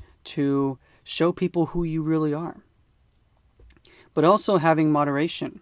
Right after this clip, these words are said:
And I think this one is a really big one, because moderate yourself. You don't need to completely open up on your first try. You don't need to do that. Do it slow.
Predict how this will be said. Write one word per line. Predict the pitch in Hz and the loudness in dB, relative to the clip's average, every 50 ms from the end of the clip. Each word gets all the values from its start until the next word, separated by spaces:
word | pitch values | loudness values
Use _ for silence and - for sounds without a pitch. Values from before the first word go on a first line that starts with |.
| _ - | _ -10
And | 175 135 | -8 -8
I | 131 | -6
think | 127 - 160 156 139 | -2 0 0 0 0
this | 151 151 - - | -2 -4 -4 -2
one | 180 170 156 147 135 131 | 0 0 2 2 0 -2
is | 127 123 | -2 -4
a | 139 131 | -4 -4
really | 123 135 139 131 131 131 127 127 - 214 190 139 120 _ _ _ _ _ _ _ - | -4 -4 -4 -4 -2 -2 -2 -4 -4 -8 -12 -14 -14 _ _ _ _ _ _ _ -4
big | 156 156 147 | -2 -2 -2
one, | 135 127 120 117 | -2 -2 -4 -4
because | 113 117 - 143 131 120 - - _ _ _ _ _ _ _ _ _ _ _ _ _ _ _ _ _ _ _ _ - | -4 -6 -6 -8 -8 -8 -10 -14 _ _ _ _ _ _ _ _ _ _ _ _ _ _ _ _ _ _ _ _ 0
moderate | 180 208 247 262 247 185 147 - - | 2 4 4 4 4 2 0 -2 -6
yourself. | - - - 139 131 135 - _ _ _ _ _ _ _ _ _ _ _ _ _ _ _ | -10 -10 -8 -8 -10 -10 -14 _ _ _ _ _ _ _ _ _ _ _ _ _ _ _
You | 196 226 | -4 -2
don't | 247 240 180 143 | 0 0 2 2
need | 131 131 135 180 202 180 - | 2 2 2 2 0 -2 -4
to | - - 147 131 127 123 117 113 - | -4 -4 -4 -2 -2 -4 -6 -8 -10
completely | - - 139 123 - - - 156 185 196 - - 160 139 135 - | -10 -10 -10 -10 -10 -10 -8 -6 -4 -4 -6 -8 -10 -10 -6 -4
open | - 165 156 - 143 123 135 | -2 -2 -2 -2 -2 -2 0
up | 170 214 175 139 - _ _ _ _ _ _ _ - | 0 0 0 -2 -6 _ _ _ _ _ _ _ -12
on | - 143 139 | -8 -6 -4
your | 135 131 120 | -4 -4 -6
first | - - 165 160 151 - - | -6 -4 -4 -4 -4 -6 -8
try. | - 214 226 233 185 160 165 180 - _ _ _ _ _ _ _ _ | -8 -8 -8 -8 -10 -12 -14 -16 -20 _ _ _ _ _ _ _ _
You | 175 190 | -6 -4
don't | 220 214 | -2 -2
need | 226 233 - | -4 -4 -4
to | 190 | -6
do | 196 226 | -6 -6
that. | 214 - - - _ _ _ _ _ _ _ _ _ _ _ - - - - _ _ _ _ _ - | -6 -8 -10 -12 _ _ _ _ _ _ _ _ _ _ _ -20 -20 -20 -20 _ _ _ _ _ -8
Do | - 214 | -8 -6
it | 233 - | -6 -6
slow. | - - 247 269 202 139 - - | -4 -4 -2 -2 -2 -2 -4 -8